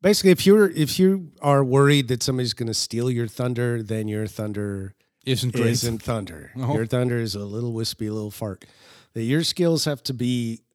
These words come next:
Speaker 1: uh, so immense or so personalized that you can share every last fucking skill that you have and still be unique.
Speaker 2: Mm.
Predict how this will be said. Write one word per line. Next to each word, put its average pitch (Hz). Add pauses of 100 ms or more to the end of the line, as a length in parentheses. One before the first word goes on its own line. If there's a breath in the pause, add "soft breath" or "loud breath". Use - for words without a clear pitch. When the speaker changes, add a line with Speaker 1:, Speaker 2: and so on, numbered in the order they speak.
(160)
Speaker 1:
uh, 113 (220)
so 131
immense 123
or 110
so 170
personalized 107 (760)
that 113
you 127
can 123
share 110
every 143
last 123
fucking 117
skill 113
that 110
you 110
have 104
and 113
still 147
be 123
unique. 85 (180 soft breath)
Speaker 2:
Mm. 95